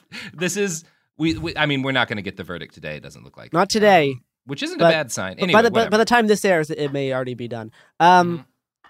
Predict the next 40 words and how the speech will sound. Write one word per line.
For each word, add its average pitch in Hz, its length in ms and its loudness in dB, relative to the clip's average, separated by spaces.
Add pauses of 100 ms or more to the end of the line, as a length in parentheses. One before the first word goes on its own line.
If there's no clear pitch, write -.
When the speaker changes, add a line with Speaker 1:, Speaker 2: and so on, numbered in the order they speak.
(120)
Speaker 2:
but 247 140 2
anyway, 269 280 6
like, 220 120 6
a, 226 60 6
a, - 20 6
a, 226 220 6
lot, 233 280 6
a 247 40 -8
lot 226 100 2
of 233 60 4
people 240 180 -2
like 185 240 0
doing 180 240 -2
those 151 220 -2
things 160 240 -6
without 208 400 2
getting 170 260 2
paid, 190 460 2
and 185 120 4
sometimes, 254 400 0
you 185 120 -2
know, 185 100 0
often, 196 300 4
like, 165 200 -2 (200)
costing 185 680 2 (240)
themselves 175 680 4
money, 151 300 0
right? 143 220 2
A 147 40 2
lot 147 80 2
of 151 60 -2
these 147 100 -4
hobbies 143 320 -4
are, 131 160 -6
ki-, - 260 -12
are, 143 100 -4 (160)
uh, 139 40 -2
you 131 180 -4
know, 131 180 -6 (100)
are 131 200 -2